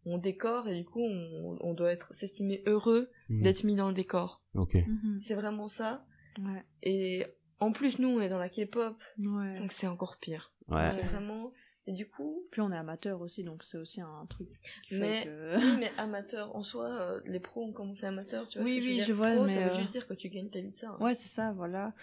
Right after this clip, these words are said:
Speaker 3: Mais en gros
Speaker 1: On est semi-pro d'ailleurs, vu qu'on
Speaker 3: Ouais.
Speaker 1: gagne un peu notre vie.
Speaker 3: Oui, c'est vrai. Enfin, notre vie, notre groupe, on
Speaker 1: Bah,
Speaker 3: gagne notre
Speaker 1: non,
Speaker 3: groupe.
Speaker 1: <laughs>
Speaker 3: On
Speaker 1: non,
Speaker 3: gagne
Speaker 1: mais c'est vrai.
Speaker 2: C'est vrai ?
Speaker 3: un peu.
Speaker 1: Bah, à partir du moment où tu es un peu rétribué,
Speaker 3: Ouais.
Speaker 1: où tu, euh, monétises ton
Speaker 3: Mhm.
Speaker 1: travail, tu es semi-pro.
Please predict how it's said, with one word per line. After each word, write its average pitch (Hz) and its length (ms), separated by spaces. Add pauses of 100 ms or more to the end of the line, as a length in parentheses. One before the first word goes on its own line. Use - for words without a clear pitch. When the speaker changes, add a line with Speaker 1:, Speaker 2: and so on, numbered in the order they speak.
(240)
Speaker 3:
Mais 185 60
en 190 140
gros 240 320
Speaker 1:
On 202 120
est 208 80
semi-pro 240 500
d'ailleurs, 175 380
vu 190 60
qu'on 196 80
Speaker 3:
Ouais. 202 140
Speaker 1:
gagne 196 180
un 190 60
peu 185 160
notre 180 140
vie. - 200
Speaker 3:
Oui, 185 280
c'est 175 100
vrai. 185 160
Enfin, 143 180 (160)
notre 170 240
vie, 185 260
notre 185 360
groupe, - 340
on 190 140
Speaker 1:
Bah, 196 120
Speaker 3:
gagne 190 80
notre 185 180
Speaker 1:
non, 240 60
Speaker 3:
groupe. 285 120
Speaker 1:
<laughs> - 520
Speaker 3:
On 214 80
Speaker 1:
non, 254 80
Speaker 3:
gagne 240 100
Speaker 1:
mais 254 40
c'est 220 140
vrai. 220 240
Speaker 2:
C'est 120 80
vrai ? 131 160
Speaker 3:
un 214 100
peu. 214 180
Speaker 1:
Bah, 220 120
à - 100
partir 262 260
du 277 80
moment 277 120
où 311 40
tu - 140
es 196 180
un 202 120
peu 254 120
rétribué, 190 760 (520)
Speaker 3:
Ouais. 202 240
Speaker 1:
où 214 120
tu, 214 460 (460)
euh, 151 420 (140)
monétises 190 840
ton 254 60
Speaker 3:
Mhm. 247 200
Speaker 1:
travail, 220 400 (300)
tu - 140
es 196 60
semi-pro. - 560